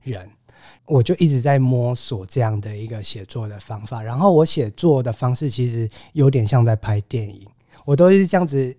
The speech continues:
一幕一幕一幕，这样有点像分镜那样。如果大家可以仔细读，就会发现说好像就是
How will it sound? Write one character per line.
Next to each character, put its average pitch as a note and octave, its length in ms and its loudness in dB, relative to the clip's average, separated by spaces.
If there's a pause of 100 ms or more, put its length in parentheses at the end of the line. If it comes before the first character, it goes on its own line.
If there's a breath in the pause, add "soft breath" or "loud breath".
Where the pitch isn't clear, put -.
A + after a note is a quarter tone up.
一 - 80 -8
幕 D3 420 2
一 B2 120 -2
幕 C#3 280 2
一 A#2 120 -2
幕， B2 240 0
这 D3 140 -6
样 E3+ 80 -2
有 D#3+ 140 6
点 E3 200 2
像 D#3+ 160 0
分 B2+ 380 -4
镜 A#2+ 260 -6
那 A2+ 120 -6
样。 B2 120 -6
如 D3 120 -4
果 C#3+ 100 -2
大 C3+ 140 -4
家 - 100 2
可 - 140 -10
以 A#2 40 -8
仔 G#2+ 200 -16
细 B2 180 -10
读， G#2 160 -14
就 B2+ 80 -6
会 C3+ 60 -4
发 C3+ 140 -2
现 C3+ 80 -2
说 C#3 120 -4
好 A#2+ 180 -4
像 F3 140 -2
就 F3 100 -10
是 E3 240 -2